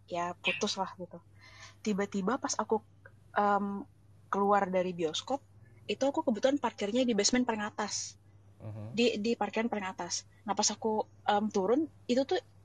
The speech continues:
Speaker 1: em, jalur turunnya itu ngele-, bakal ngelewatin ulang pintu keluar bioskop. Nah, aku ngeliat, "Kok kayak dia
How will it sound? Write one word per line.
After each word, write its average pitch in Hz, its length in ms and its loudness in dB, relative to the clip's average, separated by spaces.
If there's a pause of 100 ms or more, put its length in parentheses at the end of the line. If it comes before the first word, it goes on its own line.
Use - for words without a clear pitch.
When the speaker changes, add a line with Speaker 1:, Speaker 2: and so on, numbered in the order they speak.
(300)
Speaker 1:
em, 247 280 2 (560)
jalur 226 400 2
turunnya 226 360 2
itu 233 200 -4
ngele-, 339 240 -2
bakal 226 320 2
ngelewatin 208 440 -4
ulang 190 360 0
pintu 254 280 -2
keluar 226 280 2
bioskop. 226 520 2 (640)
Nah, 196 160 -2
aku 311 160 0
ngeliat, 311 360 4 (520)
"Kok - 180 -6
kayak 180 300 -4
dia 247 400 2